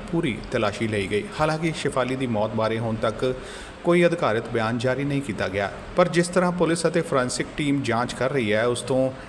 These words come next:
ਇਹ ਮਾਮਲਾ ਸ਼ੱਕੀ ਮੰਨਿਆ ਜਾ ਰਿਹਾ ਹੈ। ਦੱਸ ਦਈਏ ਕਿ ਸ਼ੇਫਾਲੀ ਨੇ ਦੋ ਹਜ਼ਾਰ ਪੰਦਰਾਂ ਵਿੱਚ ਪਰਾਗ ਤਿਆਗੀ ਨਾਲ ਵਿਆਹ ਕੀਤਾ ਸੀ। ਉਹਨਾਂ ਨੇ ਪਰਾਗ ਤਿਆਗੀ ਦੇ ਨਾਲ ਡਾਂਸ ਰਿਐਲਿਟੀ ਸ਼ੋਅ ਨੱਚ ਬੱਲੀਏ ਪੰਜ ਅਤੇ ਨੱਚ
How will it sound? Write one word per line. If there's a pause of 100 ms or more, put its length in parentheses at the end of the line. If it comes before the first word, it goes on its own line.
ਇਹ
ਮਾਮਲਾ
ਸ਼ੱਕੀ
ਮੰਨਿਆ
ਜਾ
ਰਿਹਾ
ਹੈ। (200)
ਦੱਸ
ਦਈਏ (320)
ਕਿ
ਸ਼ੇਫਾਲੀ
ਨੇ
ਦੋ
ਹਜ਼ਾਰ
ਪੰਦਰਾਂ
ਵਿੱਚ (140)
ਪਰਾਗ
ਤਿਆਗੀ
ਨਾਲ
ਵਿਆਹ (100)
ਕੀਤਾ
ਸੀ। (280)
ਉਹਨਾਂ
ਨੇ
ਪਰਾਗ
ਤਿਆਗੀ
ਦੇ
ਨਾਲ
ਡਾਂਸ
ਰਿਐਲਿਟੀ
ਸ਼ੋਅ
ਨੱਚ
ਬੱਲੀਏ (100)
ਪੰਜ
ਅਤੇ
ਨੱਚ